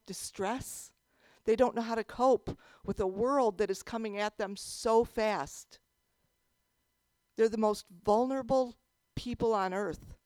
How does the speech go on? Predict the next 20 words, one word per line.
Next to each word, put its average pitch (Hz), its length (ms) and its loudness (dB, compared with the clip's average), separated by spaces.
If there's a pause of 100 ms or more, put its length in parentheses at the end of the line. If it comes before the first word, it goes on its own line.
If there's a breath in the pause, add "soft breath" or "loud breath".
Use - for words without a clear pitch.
(1400)
They 208 260 -2
need 220 440 -4
us - 540 -14 (880)
so 226 600 -2 (280)
badly. 196 560 -10 (2000)
And 196 140 -2
just 233 240 -2
because, 233 560 -4 (380 soft breath)
as, 220 160 2
as 226 200 4
I 240 140 -4
look 262 220 -2
out 220 260 0
and 202 100 -12
see 240 200 -6
you 220 100 -8
sitting 233 380 0
in 220 100 2
these 214 220 -4
chairs, 196 600 -4